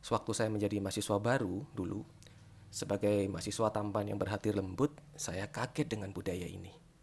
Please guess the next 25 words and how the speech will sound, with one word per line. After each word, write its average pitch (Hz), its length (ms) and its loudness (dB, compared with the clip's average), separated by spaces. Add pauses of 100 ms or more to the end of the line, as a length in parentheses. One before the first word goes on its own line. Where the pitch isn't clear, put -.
(1040)
Yang 117 240 0
terjadi 110 560 4
malah 117 400 4 (160)
untuk 120 160 4
saya 131 240 6
ya, 113 320 2
setelah - 400 0
ospek, 143 400 0 (160)
saya - 240 -4
menjadi 131 400 2
mengkeret 131 560 0
dan 113 160 0
menganggap 110 480 0
diam 110 320 4
adalah 104 320 0
solusi 104 400 -4
terbaik. 92 480 -4 (1120)
Sebagai 113 480 4
planner, 113 560 6 (480)
kita 123 240 4
akan 127 160 2
berhadapan 113 560 2
dengan 104 160 0
perbedaan 101 480 0
power, 120 320 2